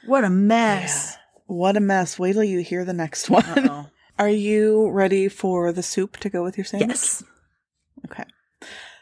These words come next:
Speaker 2: So for whatever reason, I'm really leaning into the mysterious to the point of spooky theme on this episode. So let's talk about Marion Carver.
Speaker 1: Ooh,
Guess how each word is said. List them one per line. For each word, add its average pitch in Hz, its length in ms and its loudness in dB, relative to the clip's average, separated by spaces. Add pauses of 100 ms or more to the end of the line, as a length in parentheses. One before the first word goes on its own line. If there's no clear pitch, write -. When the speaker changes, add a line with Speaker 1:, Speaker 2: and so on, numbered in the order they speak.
(140)
Speaker 2:
So 208 460 4
for 233 260 0
whatever 277 260 4
reason, 208 380 4
I'm 170 200 0
really 170 260 2
leaning 160 480 0
into 156 320 -2
the 160 80 0
mysterious 151 580 2
to - 100 -8
the 151 100 -4
point 151 280 -2
of 143 80 -4
spooky 156 420 -2
theme 190 360 0
on 190 100 -2
this 190 160 -4
episode. 269 540 -4 (720)
So 196 560 2
let's 214 320 2
talk 202 440 0
about 160 580 0
Marion 170 560 0
Carver. - 560 -10 (540)
Speaker 1:
Ooh, 269 260 -8